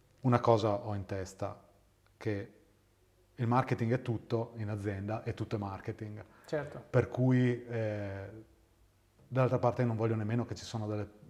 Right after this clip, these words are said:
Speaker 1: che ci siano delle persone che vanno in giro a parlare male della nostra azienda, ad esempio per come sono state trattate
Speaker 2: Oh, certo,
Speaker 1: a,
Speaker 2: certo.
Speaker 1: ad un, ad un colloquio. Perché poi una, due, tre, dieci, sicuramente quelle persone da qualche parte andranno a finire.
Speaker 2: Certo.
Speaker 1: E poi magari te le ritrovi,
Speaker 2: Eh.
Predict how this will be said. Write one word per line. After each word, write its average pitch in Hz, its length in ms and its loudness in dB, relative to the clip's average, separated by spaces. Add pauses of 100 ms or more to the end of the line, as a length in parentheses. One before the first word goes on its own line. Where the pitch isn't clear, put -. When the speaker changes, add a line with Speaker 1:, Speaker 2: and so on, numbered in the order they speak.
(100)
Speaker 1:
che - 120 -8
ci - 80 -16
siano 117 220 0
delle 107 180 -2
persone 117 500 -2
che - 100 -6
vanno 107 200 -2
in 117 120 0
giro 104 460 -2 (200)
a 120 100 2
parlare 110 400 2
male 104 280 0
della 104 160 -2
nostra 101 280 -4
azienda, 101 280 -2
ad 110 60 0
esempio 98 340 -4
per 104 180 -6
come 101 260 -8
sono 104 180 -10
state 101 300 -8
trattate 95 540 -6
Speaker 2:
Oh, 170 180 4
certo, 139 320 -4
Speaker 1:
a, 95 560 -2
Speaker 2:
certo. 98 300 -6
Speaker 1:
ad 107 80 -4
un, 101 160 -4
ad 98 120 -6
un 98 80 -2
colloquio. 98 640 -6 (500)
Perché 101 180 0
poi 101 160 -2
una, 107 400 0
due, 101 440 0
tre, 110 520 0
dieci, 139 840 2
sicuramente 170 760 6
quelle 131 160 4
persone 131 400 2
da 110 80 4
qualche 110 280 0
parte 110 580 -2
andranno 104 440 -2
a 98 40 -4
finire. 95 440 -6
Speaker 2:
Certo. - 160 -6
Speaker 1:
E 170 40 2
poi 196 120 8
magari 147 340 6
te 135 100 0
le 117 120 6
ritrovi, 101 500 0
Speaker 2:
Eh. 208 180 -4